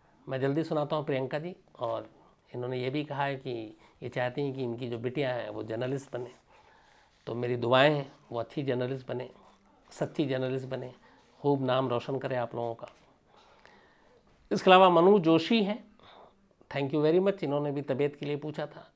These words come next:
श्रुति पांडे हैं लखनऊ से, thank you very much श्रुति जी, आपके मेल, आपकी तारीफ़ के लिए। इसके अलावा दिनेश बजाज हैं,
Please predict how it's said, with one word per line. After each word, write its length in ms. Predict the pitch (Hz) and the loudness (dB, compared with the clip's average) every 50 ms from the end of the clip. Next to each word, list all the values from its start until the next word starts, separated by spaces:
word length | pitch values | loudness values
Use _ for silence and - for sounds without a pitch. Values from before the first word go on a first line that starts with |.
| _ - | _ -16
श्रुति 340 | - - - 143 131 139 135 | -8 -2 -2 -2 0 -2 -2
पांडे 400 | 135 - 127 127 135 143 147 160 | -2 0 0 0 0 0 -2 -2
हैं 160 | 151 151 156 | -2 -4 -4
लखनऊ 400 | 147 127 117 - 135 139 147 156 | -4 -4 -6 -4 -4 -2 -2 -2
से, 260 | 151 - 165 160 165 - _ _ _ _ - - - _ _ - | -4 -6 -12 -16 -16 -20 _ _ _ _ -20 -20 -20 _ _ -4
thank 200 | 135 135 131 131 | -2 -2 0 0
you 100 | 139 135 | 2 2
very 220 | 139 143 160 160 165 | 2 2 2 2 0
much 120 | 160 160 | -2 -2
श्रुति 300 | - 160 151 143 160 156 | -2 -2 -2 -2 -2 -4
जी, 100 | 156 156 | -2 -2
आपके 280 | 147 135 - - - 131 | -2 -4 -4 -4 -4 -2
मेल, 280 | 127 131 135 143 143 | 0 0 2 2 2
आपकी 240 | 135 127 127 - - | 0 -2 -2 -4 -6
तारीफ़ 380 | - 127 120 123 135 135 139 - | -4 -2 -2 -2 -2 -4 -4 -6
के 80 | 143 | -6
लिए। 240 | 135 139 147 135 - - _ _ _ _ _ _ _ _ _ _ _ _ _ _ _ - | -6 -6 -8 -8 -12 -16 _ _ _ _ _ _ _ _ _ _ _ _ _ _ _ -20
इसके 180 | 143 - - 143 | -12 -6 -4 0
अलावा 260 | 143 143 151 147 139 | 0 2 2 2 2
दिनेश 540 | 127 117 139 135 143 156 165 160 - - 165 | 2 2 4 4 6 4 4 2 -2 -6 -6
बजाज 500 | - 127 120 139 135 139 151 151 147 - | -6 -2 2 6 6 6 6 4 0 -4
हैं, 280 | 151 156 156 - - | -8 -8 -8 -10 -12